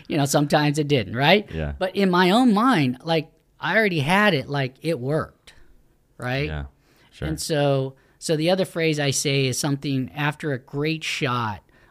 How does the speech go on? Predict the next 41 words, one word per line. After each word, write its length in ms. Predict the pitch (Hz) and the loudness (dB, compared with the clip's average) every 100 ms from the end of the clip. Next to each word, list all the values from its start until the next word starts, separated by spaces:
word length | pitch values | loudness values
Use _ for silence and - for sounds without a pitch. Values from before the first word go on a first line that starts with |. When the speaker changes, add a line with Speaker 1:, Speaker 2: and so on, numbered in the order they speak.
| _ | _
Speaker 1:
I 140 | 139 | -2
usually 560 | 147 151 156 151 147 139 | -2 0 -2 0 0 0
like 260 | 131 127 - | 0 -4 -6
to 140 | 127 | -8
reset 760 | 113 123 165 156 - 147 143 | -6 -4 -4 -2 -2 -2 -2
my 160 | 127 123 | -4 -2
mindset 720 | 117 120 127 127 - 127 123 123 | -2 -2 0 0 -2 -4 -6 -6
by 140 | 113 | -6
saying, 580 | - 131 120 117 107 98 _ _ _ _ - | -4 -4 -2 -2 -4 -6 _ _ _ _ -18
"That's 680 | 117 131 135 139 - - - | -4 -2 0 -2 -4 -8 -6
exactly 1000 | 139 123 117 110 135 151 - - 110 95 - - | -8 -8 -8 -4 -2 -2 -4 -10 -8 -10 -14 -8
how 220 | 143 120 | -4 -2
you 220 | 110 113 | -4 -6
do 240 | 104 101 87 | -6 -6 -8
it." 120 | - _ _ _ _ _ _ _ _ | -12 _ _ _ _ _ _ _ _
Like, 300 | 120 110 - | -8 -8 -6
that's, 420 | 143 151 143 - | -4 -4 -6 -14
that's 400 | 127 139 143 - | -4 -2 -2 -4
how 160 | 147 135 | -4 -2
you 160 | 123 | -2
do 240 | 107 104 87 | -4 -4 -6
it. 100 | - _ - _ | -12 _ -20 _
Speaker 2:
And 100 | 85 | 0
that's 180 | 90 - | 0 4
after 240 | 85 - 80 | 2 2 -2
you 180 | 78 | -2
kinda, 240 | 73 82 78 | 0 0 0
like, 180 | 73 71 _ | -2 -4 _
Speaker 1:
Like, 180 | 151 143 | -6 -2
Speaker 2:
do 80 | 95 | -2
Speaker 1:
you 100 | 240 | 0
might 180 | 240 196 | 0 2
even 180 | 190 139 | 2 2
Speaker 2:
something. 20 | |
Speaker 1:
hear 220 | 156 160 | 2 4
it 60 | 151 | 4
on 140 | 139 135 | 2 0
some 200 | 143 135 | -2 -2
of 120 | 123 | 0
the, 80 | 127 | -2
Speaker 2:
Yeah. 440 | 123 117 107 | -2 -4 -6